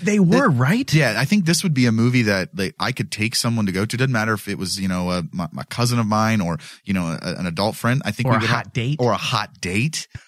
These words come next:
Speaker 2: Um, I, we would have a good time. It would be a fun movie that had a little bit of scariness to it, but it was a fun movie.
Speaker 1: It's
Speaker 2: Um,
Speaker 1: interesting you bring that up, because one thing that I noticed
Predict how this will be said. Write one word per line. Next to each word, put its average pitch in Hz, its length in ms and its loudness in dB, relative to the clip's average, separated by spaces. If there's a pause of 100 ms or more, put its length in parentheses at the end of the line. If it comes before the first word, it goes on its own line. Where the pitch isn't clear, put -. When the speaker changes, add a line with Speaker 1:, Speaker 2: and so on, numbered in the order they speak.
(320)
Speaker 2:
Um, 104 520 2 (300)
I, 120 120 0 (280)
we 131 140 4
would 131 140 4
have 131 160 2
a 127 40 -2
good 120 160 -4
time. 120 380 0
It 110 80 -2
would 110 160 -2
be 120 140 2
a 110 60 2
fun 127 340 2
movie 120 260 2
that 107 160 0
had 104 160 -4
a 95 60 -6
little 101 240 -4
bit 139 160 -2
of 156 80 2
scariness 123 560 0
to 127 160 -2
it, 135 160 -2
but 120 160 0
it 104 100 0
was 107 160 -2
a 110 60 -4
fun 117 420 2
movie. 107 380 -2 (440)
Speaker 1:
It's 101 140 2
Speaker 2:
Um, 98 80 2
Speaker 1:
interesting 170 380 2
you 127 100 6
bring 117 200 2
that 95 180 0
up, 92 240 -2
because 101 680 -2 (100)
one 123 280 2
thing 131 300 0
that 104 120 2
I 101 140 2
noticed 101 760 0